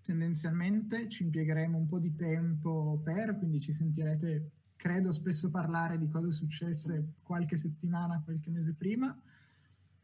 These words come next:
ma credo che tanti di noi tanto ascoltino i podcast mesi o anni dopo, è una buona riflessione, difficilmente invecchia male, talvolta lo fa, ma difficilmente invecchia male,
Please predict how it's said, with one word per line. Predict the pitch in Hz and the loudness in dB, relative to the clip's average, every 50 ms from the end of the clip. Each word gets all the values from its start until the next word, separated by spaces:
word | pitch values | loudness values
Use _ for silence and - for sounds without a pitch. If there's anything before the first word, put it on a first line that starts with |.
| _ _ _ _ _ - | _ _ _ _ _ -2
ma | 175 165 160 156 156 160 165 165 156 | 2 4 4 4 4 4 2 2 2
credo | - 180 185 185 190 | 2 4 4 4 4
che | 151 175 | 4 4
tanti | 156 190 208 202 214 214 | 4 4 4 4 6 6
di | 196 196 | 6 6
noi | 180 196 220 208 196 | 6 6 6 4 4
tanto | 202 202 208 190 196 | 4 4 4 4 4
ascoltino | 185 - - 180 170 151 - 180 170 | 2 2 2 0 0 0 0 0 0
i | 160 | 0
podcast | 151 170 160 160 160 151 - - 165 160 151 156 - 165 | 0 0 0 0 0 -2 -2 -2 0 0 0 0 2 0
mesi | 156 156 175 185 196 196 175 147 160 156 | 0 2 2 4 4 6 6 4 4 2
o | 151 156 | 2 2
anni | 170 170 170 170 | 2 2 2 2
dopo, | 160 160 151 151 139 147 - 151 147 147 156 151 | 2 2 2 0 -2 -2 -2 -2 0 0 0 0
è | 160 156 143 | 0 0 0
una | 143 147 147 147 147 147 143 143 139 | 0 0 0 0 0 0 0 0 0
buona | 147 156 165 170 170 175 | 0 2 2 2 2 2
riflessione, | 170 156 - 175 160 151 - - 190 190 185 | 0 0 0 2 2 2 2 4 4 4 4
difficilmente | 160 156 156 - 156 147 - 160 156 156 147 147 147 147 | 2 2 0 0 -2 -2 0 0 2 2 2 2 0 0
invecchia | 147 147 143 147 - - 160 | 0 -2 -2 -2 -4 -2 0
male, | 151 147 127 135 143 131 | 0 0 0 0 -2 -2
talvolta | - 151 151 160 180 180 160 - 185 | 0 0 2 2 2 2 2 0 0
lo | 170 170 | 0 0
fa, | 151 - - 175 175 175 - - - | 0 0 0 0 0 -2 -4 -6 -4
ma | 156 156 151 135 131 131 127 123 127 127 131 147 151 143 | -2 0 0 0 0 -2 -4 -4 -6 -8 -10 -12 -10 -8
difficilmente | 147 147 - 165 151 - 175 175 180 180 160 - | -6 -6 -4 -4 -4 -2 0 0 2 0 0 0
invecchia | 180 180 175 160 - - 220 | 0 0 0 -2 -2 -2 0
male, | 226 233 247 262 277 285 - | 0 2 2 0 0 -2 -4